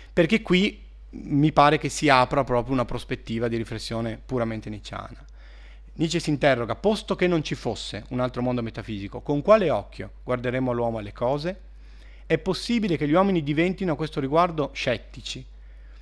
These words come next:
Qui si pone l'interrogativo: come si configurerà la società umana sotto l'influsso di un tal modo di pensare? E questo è un problema, a mio avviso, puramente culturale.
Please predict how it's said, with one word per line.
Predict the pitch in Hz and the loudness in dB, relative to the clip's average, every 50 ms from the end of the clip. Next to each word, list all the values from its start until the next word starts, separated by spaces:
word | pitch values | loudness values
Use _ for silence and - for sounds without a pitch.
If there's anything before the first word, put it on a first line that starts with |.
| - - - - | -20 -20 -10 -4
Qui | - 165 | -2 0
si | 156 151 | 0 4
pone | 160 160 139 | 4 4 4
l'interrogativo: | 127 120 120 175 175 196 220 220 220 190 143 131 | 4 0 0 -2 0 0 0 0 0 -2 -2 0
come | - 220 220 208 196 | 2 2 2 2 2
si | - 196 | 0 -4
configurerà | 151 - - 170 156 - 170 143 147 139 127 113 107 95 101 - - - - - - - | -6 -2 -2 -2 0 0 -2 0 2 4 4 4 2 0 -4 -6 -12 -20 -20 -18 -10 -4
la | 135 131 | -4 -4
società | - 147 120 147 139 - 139 | -4 -4 -4 -4 -2 0 0
umana | 127 123 120 123 127 127 127 127 123 123 - | 0 2 2 2 2 2 0 0 -2 -4 -6
sotto | - - 165 147 - 156 | -8 -10 -8 -4 -2 -2
l'influsso | 143 135 120 - - 139 131 117 - - | -2 -2 -2 -4 -4 -4 -4 -4 -4 -6
di | 131 120 | -4 -4
un | 123 120 | -4 -4
tal | 113 120 110 113 | -2 -2 -2 -2
modo | 117 113 110 113 | -2 -2 -2 -4
di | 107 101 | -6 -8
pensare? | - 110 98 90 - 117 127 143 151 156 - - - | -10 -10 -12 -10 -4 -2 0 0 0 -2 -4 -8 -14
E | - - | -18 -14
questo | - 123 117 - | -12 -10 -10 -8
è | 113 | -10
un | 104 | -10
problema, | - 107 104 104 104 101 101 98 - - - - - - - | -8 -8 -10 -8 -8 -10 -10 -12 -14 -16 -18 -20 -20 -14 -10
a | 117 | -6
mio | 117 120 113 | -4 -4 -4
avviso, | 107 117 113 113 107 | -4 -4 -6 -6 -6
puramente | 104 117 113 110 110 110 - 117 | -6 -6 -6 -6 -6 -6 -8 -8
culturale. | - 117 101 - - 101 101 92 95 104 113 117 - | -10 -10 -10 -10 -8 -8 -6 -6 -8 -10 -14 -18 -18